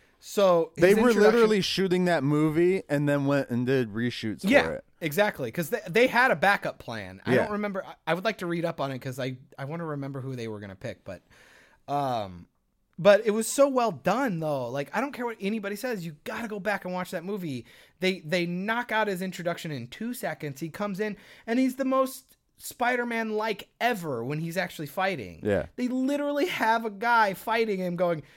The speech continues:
Speaker 1: "You do realize in a fight, there's usually not this much talking."
Speaker 2: <laughs>
Speaker 1: And, like, and he's throwing jokes and stuff. Like, I don't care what anybody says. He's the best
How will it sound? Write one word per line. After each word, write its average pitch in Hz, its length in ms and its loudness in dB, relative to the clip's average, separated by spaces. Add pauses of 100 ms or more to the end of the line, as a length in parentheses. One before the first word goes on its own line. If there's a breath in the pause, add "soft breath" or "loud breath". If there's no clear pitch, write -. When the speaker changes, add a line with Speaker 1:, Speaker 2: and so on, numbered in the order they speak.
(160 loud breath)
Speaker 1:
"You 214 120 -4
do 254 220 2
realize 226 380 2
in 180 80 0
a 156 80 -4
fight, 170 400 0 (320)
there's 143 200 -4
usually 185 460 4
not 151 220 0
this 147 180 -6
much 139 240 -6
talking." - 720 2
Speaker 2:
<laughs> - 520 -8
Speaker 1:
And, 220 300 6
like, 196 400 0 (920)
and 208 160 4
he's 202 160 -2
throwing 247 340 0
jokes 208 340 0
and 226 100 -8
stuff. 214 260 -2
Like, 190 240 0 (120)
I 247 120 2
don't 277 120 -2
care 254 140 -6
what 226 80 -2
anybody 247 320 -4
says. 175 260 -6
He's 208 200 -10
the 226 100 -4
best 208 640 -2